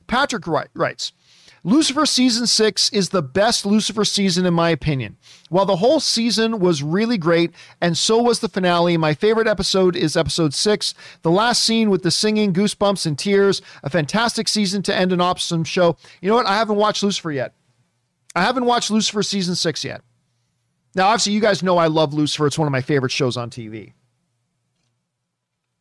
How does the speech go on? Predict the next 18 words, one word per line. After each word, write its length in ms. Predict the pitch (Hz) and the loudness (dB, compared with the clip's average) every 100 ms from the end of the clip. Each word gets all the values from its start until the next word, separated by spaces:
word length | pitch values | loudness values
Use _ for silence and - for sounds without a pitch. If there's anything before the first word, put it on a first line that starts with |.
| - | -10
But 420 | 147 247 254 165 _ _ _ _ _ _ _ _ - | -2 0 2 -2 _ _ _ _ _ _ _ _ 0
Lucifer 640 | 156 254 285 262 226 220 | 4 4 4 0 2 2
is 120 | 202 202 | 2 2
also 260 | 208 - | 0 0
one 240 | 185 185 190 | 2 2 2
of 60 | |
those 180 | 180 170 | 2 0
shows 580 | - 185 165 151 139 - _ - | 0 2 2 2 -4 -10 _ -4
that 180 | 160 - | -4 -2
Ann 220 | 165 185 | -2 0
and 140 | 202 196 | 2 2
I 340 | 175 170 165 - | 2 2 -2 -6
will 400 | 139 170 175 185 | 0 2 4 2
have 440 | 180 - 170 165 - | -2 -6 -4 -4 -4
to 100 | 175 | 0
watch 380 | 147 147 - - | 2 0 -2 -8
together. 480 | 147 139 131 - _ _ _ _ _ _ _ _ _ _ _ - _ - - | -4 -2 -2 -6 _ _ _ _ _ _ _ _ _ _ _ -20 _ -20 -6
And 280 | 180 180 | -2 0